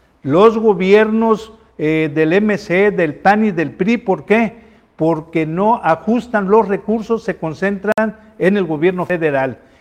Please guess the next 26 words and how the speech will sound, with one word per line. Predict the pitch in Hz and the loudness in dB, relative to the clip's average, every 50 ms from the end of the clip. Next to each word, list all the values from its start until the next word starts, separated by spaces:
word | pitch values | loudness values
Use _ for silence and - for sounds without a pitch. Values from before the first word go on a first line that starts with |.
| _ _ | _ _
Y | - 143 156 | -8 -6 -4
mientras | 170 170 170 151 - 160 143 139 | -2 -2 -4 -2 -2 -4 -2 2
no | 180 214 | 4 4
haya | 220 226 226 | 4 4 4
un | 233 220 202 | 0 0 -2
cambio | - - 214 214 220 214 214 202 | 0 0 2 2 2 2 2 0
al | 190 202 | 0 2
pacto | - 214 214 220 - 214 | 0 0 0 2 -2 -4
fiscal, | 175 - 170 151 - - 196 202 233 262 262 - - - - - _ _ | -4 -4 -8 -12 -4 0 2 2 2 2 -2 -6 -10 -14 -20 -20 _ _
van | - 127 160 185 214 226 226 226 | 0 4 6 6 6 6 4 2
a | 220 | 0
seguir | 220 - 180 165 160 190 214 208 208 - _ - | 0 -2 -6 -4 -2 -2 0 0 0 0 _ -6
echando | 196 202 - 214 214 214 214 | -6 -2 -2 -2 0 0 0
la | 202 180 165 - | 0 0 0 0
culpa | - 220 208 - 208 196 | -2 -4 -2 0 -2 -2
para | - 160 147 | 0 -4 -4
atrás, | - - 214 226 226 | 0 -2 -2 -2 -2
para | - 156 | -6 -6
atrás, | - 190 214 214 | -2 -2 -2 -2
para | - - 170 156 | -2 -6 -8 -4
atrás, | - 190 226 247 240 - - - - _ _ _ _ - | 0 0 0 0 -2 -6 -14 -20 -20 _ _ _ _ -8
y | 175 156 | -6 -2
las | 156 156 143 - | 0 0 -2 -2
cosas | - 185 196 196 202 208 190 | -2 -2 -2 0 -2 -6 -6
seguirán | - 160 135 139 143 160 170 170 165 | -8 -8 -8 -6 -4 -2 -2 -2 -4
igual. | 147 120 131 139 131 135 120 | -6 -4 -2 -2 -2 -2 -4